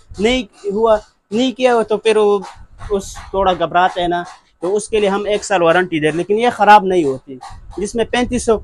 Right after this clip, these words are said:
ये चार हज़ार, ये देखिए जी, चार हज़ार में हमारे साथ नया model भी available है और पुराना model भी। ये नया model है, ये पुराना model। हमारे साथ मुख्तलिफ design है पड़े, पाँच हज़ार में सिर्फ यही पड़ा हुआ है, ये डिज़ाइन पड़ा हुआ है,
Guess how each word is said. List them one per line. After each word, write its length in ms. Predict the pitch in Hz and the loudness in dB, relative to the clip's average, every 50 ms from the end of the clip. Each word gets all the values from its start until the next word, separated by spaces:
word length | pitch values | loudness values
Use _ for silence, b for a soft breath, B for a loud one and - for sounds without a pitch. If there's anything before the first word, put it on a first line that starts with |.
| - - - - | -6 -8 -4 -2
ये 120 | 185 208 | 0 0
चार 260 | 202 - 226 226 240 240 | 0 2 4 4 6 4
हज़ार, 280 | 233 196 220 220 208 | 4 4 2 2 2
ये 120 | 208 214 202 | 2 0 0
देखिए 280 | 180 214 214 220 214 | 0 -2 -2 -2 -6
जी, 100 | 175 185 175 | -10 -8 -4
चार 220 | - 208 208 214 | 0 2 2 2
हज़ार 200 | 208 190 214 208 | 4 2 2 2
में 80 | 208 208 | 2 2
हमारे 320 | 202 196 196 214 214 214 208 | 0 2 4 4 4 4 2
साथ 240 | - 202 196 - 202 | 0 -2 -2 0 0
नया 180 | 202 208 208 | 0 0 2
model 260 | 208 214 214 214 220 | 2 2 2 2 0
भी 120 | 214 185 208 | 0 0 0
available 380 | 214 202 208 208 208 190 208 202 | 2 2 2 2 0 -2 -2 0
है 100 | 208 208 | 0 0
और 100 | 180 170 - | 0 0 -2
पुराना 240 | - 175 180 185 190 185 | -2 -2 0 0 0 0
model 260 | 185 180 170 175 160 | 0 0 -2 -2 -4
भी। 140 | 143 147 139 - - _ _ - | -6 -10 -14 -16 -20 _ _ 0
ये 120 | 175 202 208 | 0 2 4
नया 280 | 214 226 233 240 240 | 4 4 4 4 4
model 280 | 226 226 220 226 220 208 | 4 2 2 2 2 2
है, 80 | 208 | 2
ये 100 | 202 208 202 | 2 0 0
पुराना 380 | - 180 170 175 170 160 151 143 | -2 -4 -4 -4 -2 -2 -4 -4
model। 320 | 139 135 131 127 131 135 - _ _ _ - | -6 -8 -8 -10 -12 -14 -16 _ _ _ -4
हमारे 240 | 180 208 247 269 269 | 2 4 4 6 4
साथ 200 | 254 - 254 - 233 | 4 2 -2 -2 -4
मुख्तलिफ 360 | 226 - - 233 220 247 214 | -6 -4 -2 -2 -2 -2 -2
design 300 | 190 226 180 214 220 220 | -4 -4 -2 0 0 0
है 80 | 220 214 | 0 0
पड़े, 220 | - 220 208 208 185 - - - _ _ - | -2 -2 -2 -2 -4 -6 -10 -16 _ _ 4
पाँच 200 | 208 220 226 226 | 4 4 4 2
हज़ार 260 | 220 196 226 220 220 | 2 4 4 4 4
में 80 | 220 202 | 2 0
सिर्फ 300 | - 226 202 208 - 170 | 2 2 0 2 2 0
यही 160 | 165 165 151 | 0 0 0
पड़ा 240 | 127 - 135 127 123 | 0 -2 -6 -6 -4
हुआ 120 | 123 123 120 | -4 -6 -8
है, 60 | 120 _ _ _ _ _ - | -10 _ _ _ _ _ -2
ये 140 | 170 190 196 | 0 2 2
डिज़ाइन 300 | 190 196 180 160 190 190 | 2 2 0 0 0 0
पड़ा 180 | 196 - 208 220 | 2 4 4 4
हुआ 100 | 233 233 | 4 4
है, 100 | 220 202 | 2 -2